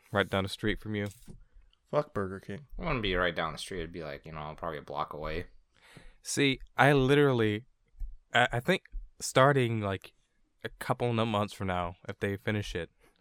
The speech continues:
Speaker 1: I should have a Burger King literally right outside my neighborhood. Like, two turns, go down a mile long road, it's there.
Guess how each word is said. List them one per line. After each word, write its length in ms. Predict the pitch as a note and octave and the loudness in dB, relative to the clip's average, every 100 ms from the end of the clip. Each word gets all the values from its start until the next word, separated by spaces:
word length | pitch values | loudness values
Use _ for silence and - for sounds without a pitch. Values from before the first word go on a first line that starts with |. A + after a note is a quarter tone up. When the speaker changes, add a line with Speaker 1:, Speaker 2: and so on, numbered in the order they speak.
| - | -2
Speaker 1:
I 100 | G#2 | -2
should 300 | - B2+ A2 | 2 0 2
have 320 | A2 G#2+ F#2+ | 2 2 0
a 80 | F#2 | -2
Burger 260 | G#2+ F#2+ F#2 | 0 0 -4
King 280 | - F2+ E2+ _ - - - _ | -8 -10 -12 _ -20 -18 -18 _
literally 560 | F#2+ F#2+ A2 A#2+ G#2+ G2+ | -6 2 4 6 4 2
right 220 | G2+ G2 | 2 2
outside 320 | F#2+ - F#2 | 0 -2 -4
my 80 | F#2+ | -2
neighborhood. 480 | F2+ F2 D#2+ E2+ D#2+ | -4 -4 -6 -8 -8
Like, 260 | E2 - _ _ - | -8 -10 _ _ -8
two 180 | - C3 | -4 -2
turns, 760 | - A#2+ G2+ F2+ F#2 - - _ _ _ _ _ - G#2+ - | 2 4 4 0 -6 -10 -14 _ _ _ _ _ -18 -18 0
go 120 | A2 | 0
down 240 | G#2 G#2+ | 4 2
a 20 | G#2 | 4
mile 220 | G#2+ G#2+ | 4 4
long 200 | G2+ G2 | 2 0
road, 460 | G2+ F#2+ E2+ E2+ - | -2 -2 -2 -8 -12
it's 180 | F#2+ - | -12 -8
there. 300 | F#2 D#2+ C#2+ | -6 -6 -8